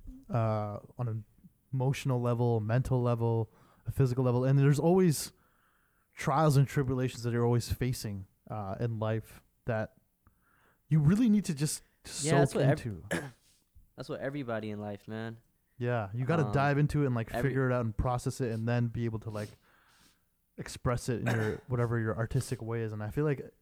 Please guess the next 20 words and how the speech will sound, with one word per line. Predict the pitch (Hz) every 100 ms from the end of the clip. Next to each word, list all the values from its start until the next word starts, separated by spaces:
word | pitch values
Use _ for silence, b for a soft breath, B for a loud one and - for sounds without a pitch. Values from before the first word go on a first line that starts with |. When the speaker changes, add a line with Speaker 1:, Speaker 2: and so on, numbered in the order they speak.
| - 123
Speaker 1:
the | 147 151
industry | 151 160 - 156 135
right | 127
now, | 127 123 120 120 b b b b b b b b
especially | - - 185 208
in |
the | 156
music | 135 131 120
industry, | 120 117
especially | 123 175 175 131
in |
hip | 98 131
hop, | - 101 95
I | 113
feel | 160
like | 143 120
there's | 135 131 117
not | 135 143 -
much | 135 123 -
room | 131 117 135 131 127